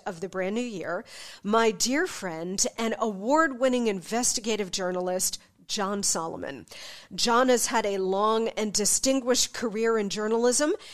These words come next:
and he is currently the founder, C E O, and editor-in-chief of just the news dot com,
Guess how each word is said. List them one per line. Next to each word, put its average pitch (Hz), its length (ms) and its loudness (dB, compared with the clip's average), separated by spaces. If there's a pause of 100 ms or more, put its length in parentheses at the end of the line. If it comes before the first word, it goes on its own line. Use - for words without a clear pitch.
(120)
and 240 160 2
he 226 80 6
is 208 160 2
currently 269 400 0
the 196 140 -4
founder, 269 580 2
C 302 300 2
E 214 220 -2
O, 175 220 0 (100)
and 196 380 -6
editor-in-chief 226 1080 -2 (100)
of 175 300 -2
just 220 600 0
the 285 120 0
news 214 420 2
dot 180 320 0
com, 180 420 -4